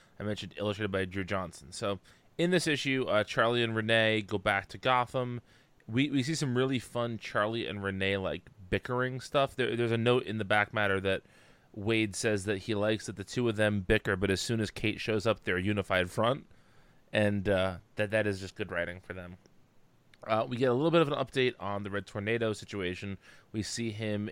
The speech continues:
in the Outback, his head on this robotic beast. We see that, that, that thing destroyed. Uh, we get a very brief check-in with the space crew.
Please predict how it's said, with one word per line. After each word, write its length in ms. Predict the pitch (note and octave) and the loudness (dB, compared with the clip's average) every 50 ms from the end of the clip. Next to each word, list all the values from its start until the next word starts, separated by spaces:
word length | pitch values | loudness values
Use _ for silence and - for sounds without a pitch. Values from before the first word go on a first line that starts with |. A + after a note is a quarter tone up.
| - - | -10 -8
in 380 | - G#2 G#2 G#2 G#2 G#2 G2+ G2 | -6 -4 -2 -2 -2 -4 -4 -4
the 140 | G#2 G2+ - | -6 -6 -4
Outback, 600 | G2 G#2 G2 - - G#2+ G2+ G2+ G2 G2+ - - | -4 -6 -4 -2 0 0 0 0 0 -2 -6 -8
his 180 | - G2+ F#2+ | -12 -12 -10
head 300 | - - A2+ G#2+ G#2+ G#2 G#2 - | -4 0 4 4 4 4 2 0
on 300 | F2 G2 G2 G2+ G2+ G2 | 2 2 2 2 2 2
this 380 | G2 F#2+ F#2 - - - - - - - - - - _ _ - | 0 0 -2 -4 -8 -12 -14 -16 -20 -20 -20 -20 -20 _ _ -4
robotic 500 | G2+ G2 F#2+ G2+ F#2 F#2+ G2+ - - - | -2 2 2 2 2 2 -2 -4 -2 0
beast. 300 | B2+ B2 B2 A#2 - - | 2 2 2 2 0 -2
We 80 | A2+ | -4
see 100 | G2 A2 | -4 0
that, 180 | G#2 G#2+ G2+ F#2 - - | 2 2 2 0 -2 -4
that, 180 | - G2+ G2 F2+ - _ _ - | -4 -4 -4 -4 -8 _ _ -8
that 140 | - G2 F#2 | -6 -6 -6
thing 160 | - F#2+ F#2 | -6 -8 -10
destroyed. 600 | E2+ F2+ - - - G2 F2+ F2+ F2+ F2 F2 F2+ - _ _ _ _ _ _ _ _ _ _ _ _ - - _ _ _ _ - - | -10 -12 -14 -10 -8 -4 -4 -2 -2 -2 -4 -6 -14 _ _ _ _ _ _ _ _ _ _ _ _ -20 -20 _ _ _ _ -14 -12
Uh, 80 | - - | -12 -8
we 80 | - A#2 | -6 -2
get 140 | B2 B2 | 0 0
a 40 | B2 | 0
very 300 | A2 F#2+ G#2 C3 C3+ C3+ | 0 0 2 4 6 6
brief 260 | C3 G#2 C3+ C3 A#2+ | 4 4 0 -2 0
check-in 300 | - - B2+ A#2+ - B2 | 2 0 0 0 0 -2
with 120 | A#2 A2 - | -4 -4 -4
the 60 | G#2+ | -6
space 380 | - - - D3 D3 C#3 - - | -8 -4 -2 0 0 0 -2 -4
crew. 520 | - - E3 D3+ D3 C#3+ C#3+ D3 C#3+ C3+ | -2 0 0 2 2 2 2 0 -2 -6